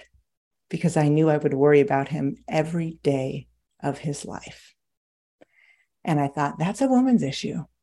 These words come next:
That's a mother's issue. Just 'cause it's not my issue doesn't mean it's not a mother's issue." So as a woman, it's my responsibility to work on anti-Black violence, because what it does is it hits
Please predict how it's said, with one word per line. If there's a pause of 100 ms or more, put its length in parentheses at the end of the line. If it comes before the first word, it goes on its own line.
(100)
That's
a
mother's
issue. (340)
Just
'cause
it's
not
my
issue (480)
doesn't
mean
it's
not
a
mother's
issue." (240)
So
as
a
woman,
it's
my
responsibility (320)
to
work
on
anti-Black
violence, (420)
because
what
it
does
is
it
hits